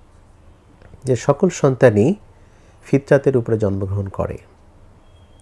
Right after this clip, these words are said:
ফিতরাত হচ্ছে আল্লাহর পক্ষ থেকে দেয়া যে মানবিক গুণাবলী, তার মধ্যে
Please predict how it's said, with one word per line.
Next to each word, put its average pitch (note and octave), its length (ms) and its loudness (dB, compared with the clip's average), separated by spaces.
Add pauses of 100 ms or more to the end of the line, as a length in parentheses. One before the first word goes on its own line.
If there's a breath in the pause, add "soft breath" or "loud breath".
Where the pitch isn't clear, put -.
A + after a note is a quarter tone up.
(300 soft breath)
ফিতরাত D#3 460 2
হচ্ছে D#3 300 -2
আল্লাহর A#2+ 280 4 (100)
পক্ষ A#2+ 220 -4
থেকে A#2 300 -4
দেয়া G#2+ 280 -2
যে G2+ 240 -2
মানবিক G#2 420 -4 (640 soft breath)
গুণাবলী, G2+ 400 -2 (1600 soft breath)
তার B2 140 4
মধ্যে C#3 600 0